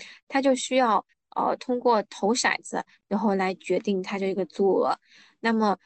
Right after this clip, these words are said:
呃，如果他，如果这个持有者有一个共享空间的时候，租金就是这个骰子的二十倍。如果他有两个的话，就再翻倍。然后如果是，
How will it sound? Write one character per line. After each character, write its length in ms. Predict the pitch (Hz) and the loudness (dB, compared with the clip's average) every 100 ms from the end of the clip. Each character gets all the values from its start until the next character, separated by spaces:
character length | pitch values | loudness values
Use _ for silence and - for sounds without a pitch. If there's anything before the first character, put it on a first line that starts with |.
| _ | _
呃， 260 | - 202 202 - | -2 0 0 -2
如 160 | 214 | 0
果 180 | 226 202 | 2 2
他， 300 | - 226 214 208 - | 0 -2 -2 -4 -10
如 180 | - 214 | 0 4
果 180 | 247 196 | 4 4
这 220 | - 214 | 2 0
个 180 | 196 190 | 2 0
持 260 | - - 208 | 0 -2 0
有 120 | 226 | 0
者 140 | 233 196 | 2 2
有 160 | 214 208 | 2 2
一 160 | 180 208 | 0 0
个 140 | 240 | 0
共 140 | 240 | 2
享 160 | 214 185 | 0 -2
空 160 | 190 185 | -6 -6
间 160 | 180 | -8
的 80 | 180 | -6
时 120 | - | -8
候， 220 | 190 - - - - | -6 -10 -10 -16 -6
租 200 | - 262 | 0 2
金 180 | 254 247 | 2 0
就 140 | 226 | 0
是 100 | 220 | 0
这 180 | 202 214 | -2 -4
个 120 | 202 | -2
骰 200 | - 185 | -2 -4
子 140 | - 185 | -4 -2
的 60 | |
二 180 | 185 190 | 0 0
十 160 | - - | -2 -4
倍。 180 | 185 - - - | -4 -4 -14 -2
如 100 | 247 | 2
果 80 | 262 254 | 2 2
他 80 | |
有 100 | 277 | 2
两 240 | 277 240 - - | 2 0 0 -4
个 120 | 196 | -4
的 80 | 196 | -2
话， 120 | 208 | -2
就 140 | 214 | 0
再 180 | 220 254 220 | 0 0 0
翻 280 | - 214 | -2 -2
倍。 220 | 226 208 - - - | 0 -2 -4 -18 -4
然 120 | 247 | 2
后 100 | 277 | 4
如 160 | 254 254 | 6 4
果 220 | 233 185 | 4 2
是， 360 | 196 - 226 | 0 0 0